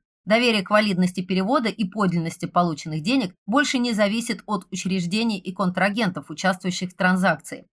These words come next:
Как только одна из сторон получает приватный ключ к токену, она становится его полноправным и единственным владельцем,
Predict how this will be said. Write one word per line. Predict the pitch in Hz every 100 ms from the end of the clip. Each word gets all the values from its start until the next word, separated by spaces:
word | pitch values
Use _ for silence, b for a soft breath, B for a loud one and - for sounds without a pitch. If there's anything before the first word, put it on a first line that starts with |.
| _
Как | - 185
только | 208 185 190
одна | 185 190
из | 160
сторон | - 165 160 151
получает | 165 165 175 151
приватный | 175 170 160 156 151
ключ | - 185 143 -
к | -
токену, | 185 180 233 269 269
она | 208 262
становится | - 185 220 196 180 175
его | 185 226 -
полноправным | 285 240 180 185 202 226 220 -
и |
единственным | 233 196 190 196 180 190 185
владельцем, | 190 226 220 151 - 139